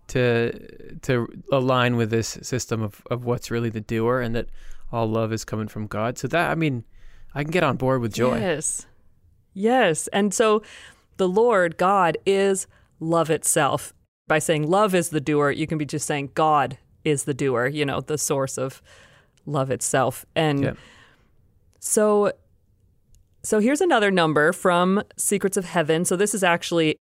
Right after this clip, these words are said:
Speaker 2: part of the unpublished N C E translation that I have here.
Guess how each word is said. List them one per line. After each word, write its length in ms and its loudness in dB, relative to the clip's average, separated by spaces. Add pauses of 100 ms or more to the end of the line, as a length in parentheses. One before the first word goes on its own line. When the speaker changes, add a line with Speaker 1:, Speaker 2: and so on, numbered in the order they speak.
Speaker 2:
part 180 2
of 100 -2
the 120 -4
unpublished 720 0
N 120 0
C 140 -2
E 140 0
translation 800 0 (300)
that 120 4
I 120 2
have 300 0
here. 340 0